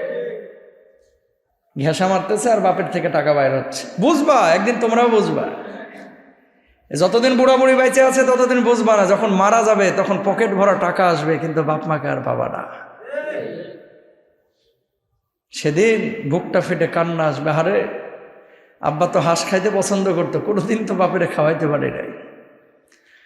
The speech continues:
আব্বা তো দেশি মোরগ পছন্দ করতো, কোনোদিন আব্বারে কিনে খাওয়াইতে পারি নাই।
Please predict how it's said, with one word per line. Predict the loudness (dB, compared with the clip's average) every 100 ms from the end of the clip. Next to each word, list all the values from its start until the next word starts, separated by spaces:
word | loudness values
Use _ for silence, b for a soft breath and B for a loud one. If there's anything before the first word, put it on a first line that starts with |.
| b b
আব্বা | -2 0 0
তো | 2
দেশি | 0 0 0
মোরগ | 4 2 2
পছন্দ | 0 2 2 2
করতো, | 2 2 2 2
কোনোদিন | 2 0 2 2
আব্বারে | 2 2 0
কিনে | 0 0
খাওয়াইতে | 2 4 4 4
পারি | 4 4
নাই। | 4 4 4 2 0